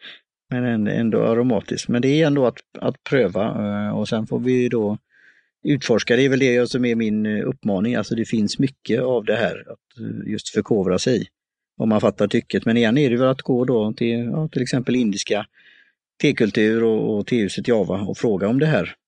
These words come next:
Man har sagt att jag har lyssnat på något avsnitt när de pratade om något lagrat te som heter puer.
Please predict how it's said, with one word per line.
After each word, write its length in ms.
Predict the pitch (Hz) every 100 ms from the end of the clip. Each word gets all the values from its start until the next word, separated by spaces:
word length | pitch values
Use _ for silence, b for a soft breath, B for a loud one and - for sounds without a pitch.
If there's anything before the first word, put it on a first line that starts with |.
| -
Man 180 | 117
har 80 | 110
sagt 280 | - 107 -
att 120 | 95
jag 60 | 113
har 80 | 113
lyssnat 360 | 135 - 101
på 100 | - -
något 180 | 117
avsnitt 560 | 139 110 113 98 - - - - B -
när 160 | 123 113
de 200 | 110 107
pratade 340 | 123 104 98
om 60 | 104
något 180 | 98 -
lagrat 400 | 123 107 101 -
te 240 | 107 82 - _ _ - B B B B _
som 100 | 104
heter 320 | 107 - 98 - -
puer. 420 | 127 104 85 80